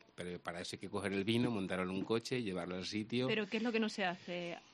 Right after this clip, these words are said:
Speaker 2: ¿Abrirlo y venderlo? ¿Qué es lo que no se
Speaker 1: Eh, mm, simplemente se, se, se vende el vino de manera que se, pues, se, se, se explica qué tipo de vino es y tal, pero no se hace un trabajo exhausto del vino,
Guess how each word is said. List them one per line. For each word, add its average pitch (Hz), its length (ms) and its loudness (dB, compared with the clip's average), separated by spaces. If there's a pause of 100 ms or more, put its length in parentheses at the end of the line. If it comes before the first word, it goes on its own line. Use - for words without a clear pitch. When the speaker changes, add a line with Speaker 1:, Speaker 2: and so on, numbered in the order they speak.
(420)
Speaker 2:
¿Abrirlo 226 360 0
y 262 40 2
venderlo? 247 420 0
¿Qué 262 80 -8
es 247 60 -8
lo 254 80 -6
que 226 80 -6
no 208 100 -4
se 190 240 -4
Speaker 1:
Eh, 120 680 10
mm, 123 360 6 (280)
simplemente 165 920 10
se, 123 300 8
se, 110 460 10
se - 340 8
vende 127 280 10
el 135 80 10
vino 139 280 8
de 127 100 6
manera 113 380 10
que 113 120 8
se, 101 140 4
pues, 98 300 0
se, 95 640 6
se, 90 880 6 (160)
se - 180 0
explica 135 580 10
qué 113 120 6
tipo 110 220 6
de 104 140 10
vino 98 340 6
es 110 340 6
y 107 80 4
tal, 113 160 4
pero 110 180 2
no 117 120 2
se 147 80 -4
hace 147 160 -2
un 147 80 4
trabajo 127 360 4
exhausto 123 800 4
del 90 380 0
vino, 87 460 0